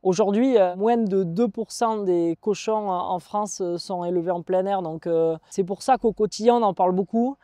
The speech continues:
mais c'est pour ça qu'on essaie vraiment de le promouvoir et, et d'expliquer aux gens que, euh, le bien-être animal, euh, ça a un coût, mais par contre que si demain, on veut aller dans cette direction-là et, euh,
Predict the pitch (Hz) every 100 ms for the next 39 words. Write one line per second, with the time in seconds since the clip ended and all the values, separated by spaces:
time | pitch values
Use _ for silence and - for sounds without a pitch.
0 | _ _ 180 196 208 202 - 214 214 -
1 | 240 226 208 190 185 185 185 180 - 202
2 | 180 180 233 233 214 185 190 185 - 202
3 | 196 190 220 208 180 160 - _ 175 185
4 | - - 208 214 208 202 226 220 190 175
5 | 165 _ _ - 180 - 170 185 190 175
6 | 214 220 - 214 208 208 220 220 196 -
7 | _ _ - 175 - 185 190 190 - 240
8 | 269 - _ - 180 214 - 240 214 -
9 | 185 185 185 - 226 226 226 - 165 160
10 | 170 220 240 233 175 - _ - 190 185
11 | 214 202 208 190 220 190 196 190 - 202
12 | 208 208 202 _ _ - 180 185 185 175
13 | 170 165 165 160